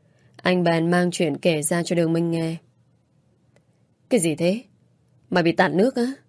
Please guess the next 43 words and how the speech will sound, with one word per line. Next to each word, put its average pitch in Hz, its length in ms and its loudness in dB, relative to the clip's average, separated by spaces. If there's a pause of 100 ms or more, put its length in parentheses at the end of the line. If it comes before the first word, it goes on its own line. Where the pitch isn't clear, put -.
(540)
Rồi 165 460 4
còn 170 180 2
bị 165 120 0
chửi 170 260 2
nữa 147 100 -4
á?" 220 120 -2 (1300)
"Đúng 160 180 -2
vậy 175 140 0
đấy." 156 240 -4 (1600)
"Mày 160 180 -6
cười 170 240 -4
cái 214 100 -2
gì 190 200 0
thế? 202 440 0 (800)
Rồi 175 220 2
cũng 180 140 -2
có 214 100 0
lúc 269 160 2
bị 190 180 -2
Uyển 160 220 -2
Văn 185 240 0
lột 165 160 0
ra 180 240 -2
đấy. 190 280 -4 (840)
Chuyện 180 200 0
mày 180 120 2
qua 196 120 2
đêm 190 180 4
với 190 80 2
mấy 185 160 2
cô 196 120 0
người 180 180 0
mẫu 180 180 0
ở 196 60 2
tỉnh 160 400 -6
S, - 120 -10 (580)
xem 202 280 2
ra 190 120 4
cô 185 100 4
ta 175 120 0
chưa 185 180 0
biết 247 160 2
đâu." 165 260 -4